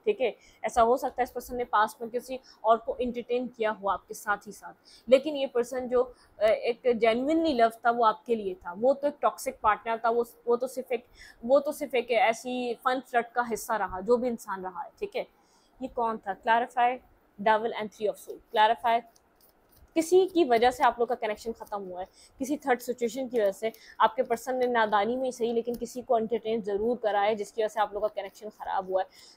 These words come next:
जो सच आपके सामने आया है। बिल्कुल यहाँ पे कोई ना कोई था जिससे आपके पर्सन को ऐसा लग रहा था कि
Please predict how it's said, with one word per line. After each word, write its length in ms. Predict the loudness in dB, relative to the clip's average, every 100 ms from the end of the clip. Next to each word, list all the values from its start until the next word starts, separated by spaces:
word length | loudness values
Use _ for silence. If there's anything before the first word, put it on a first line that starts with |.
| -6
जो 60 |
सच 260 | -2 0 0
आपके 240 | 0 -2
सामने 360 | -10 -8 -6 -6
आया 180 | -8 -10
है। 100 | -14 _ _ _ _ _ _ _ _ _ 2
बिल्कुल 320 | 4 4 -10 -16 _ _
यहाँ 140 | -4 -4
पे 60 |
कोई 200 | -2 -4
ना 80 | -4
कोई 140 | -6 -6
था 300 | -4 -6 -4
जिससे 260 | -8 -2 2
आपके 240 | 2 2
पर्सन 520 | -6 -6 -6 -8 -6
को 180 | -2 -2
ऐसा 180 | 0 -2
लग 180 | -2 0
रहा 140 | 0
था 180 | 0 -2 -2 -10 -12
कि 40 | 0